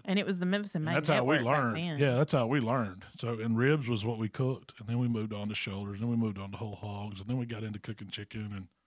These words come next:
Speaker 2: and brisket and all the other stuff that goes with comp cooking and steaks. And so ribs was the first thing that, that we ever felt like we were really good at. We could
Speaker 1: Yeah.
Speaker 2: go to a contest, compete with the pros, and we'd, we'd make finals.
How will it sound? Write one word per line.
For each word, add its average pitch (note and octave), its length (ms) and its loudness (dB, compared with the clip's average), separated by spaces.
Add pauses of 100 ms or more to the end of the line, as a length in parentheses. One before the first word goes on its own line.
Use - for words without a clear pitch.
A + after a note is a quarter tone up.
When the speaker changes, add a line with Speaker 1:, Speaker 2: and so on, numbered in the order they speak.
(760)
Speaker 2:
and F#2 200 -10 (120)
brisket G#2+ 520 -4
and G2 120 -16
all A2+ 160 -2
the A2 140 0
other A2 100 -2
stuff - 260 -4
that F#2 120 -14
goes A2 240 -6
with G2+ 120 -12
comp A2 280 -6
cooking A2 280 -8
and G#2 120 -6
steaks. A2+ 520 -4
And G2 120 -10 (460)
so G#2+ 380 -4 (440)
ribs C#3+ 340 4
was A2+ 180 2 (200)
the A2+ 80 -2
first A#2 340 -2
thing A2+ 340 0
that, G#2 120 -6 (320)
that F#2+ 80 -10
we G2+ 140 -8
ever G2+ 120 -8
felt G#2+ 320 -8
like G2+ 260 -8 (380)
we G#2 80 -10
were F#2 60 -12
really G#2+ 220 -2
good G#2+ 240 -4
at. F2+ 200 -6
We G#2 100 -4
could G2 60 0
Speaker 1:
Yeah. F3 80 -4
Speaker 2:
go G#2+ 80 -4
to G#2 40 -4
a G2+ 60 -4
contest, A2 500 -4
compete A2+ 260 -6
with G2+ 100 -10
the G2 60 -8
pros, A2+ 460 -2
and F2+ 80 -10
we'd, G2+ 180 -6 (280)
we'd G#2+ 160 -6
make G2 160 -8
finals. A2+ 480 -6